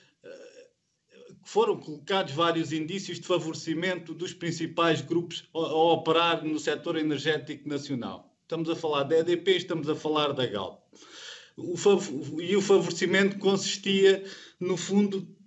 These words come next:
em usufruir dos fundos ditos ilimitados para aquele projeto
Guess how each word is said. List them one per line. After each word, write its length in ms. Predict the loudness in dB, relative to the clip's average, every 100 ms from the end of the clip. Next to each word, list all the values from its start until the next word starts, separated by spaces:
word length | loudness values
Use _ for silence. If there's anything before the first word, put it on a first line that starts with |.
| _ _ _ _ 2
em 340 | 4 4 0
usufruir 1200 | 0 2 2 2 4 4 6 6 6 4 0 -14 -8
dos 200 | -2 -2
fundos 540 | 0 2 2 0 -6 -12 -20 -10
ditos 440 | -2 0 0 0
ilimitados 840 | 0 2 4 2 2 2 2 0
para 220 | -2 0 2
aquele 320 | 2 2 2
projeto 600 | -4 0 4 2 0